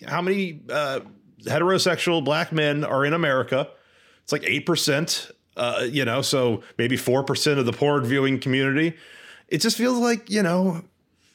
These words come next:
you gotta aim for the bigger percentages. She's never fucked an Asian guy. What's that about?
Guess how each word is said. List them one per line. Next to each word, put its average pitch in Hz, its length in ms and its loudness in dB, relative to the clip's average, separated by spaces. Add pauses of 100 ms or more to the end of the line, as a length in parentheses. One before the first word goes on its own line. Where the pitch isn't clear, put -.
(420)
you 170 140 -4
gotta 208 240 4
aim 202 440 4
for 196 120 0
the 185 140 4
bigger 190 260 2
percentages. 185 920 0 (300)
She's 170 200 0
never 233 200 4
fucked 220 240 2
an 196 80 4
Asian 202 300 4
guy. 160 300 2
What's 190 240 0
that 202 160 4
about? 113 400 -2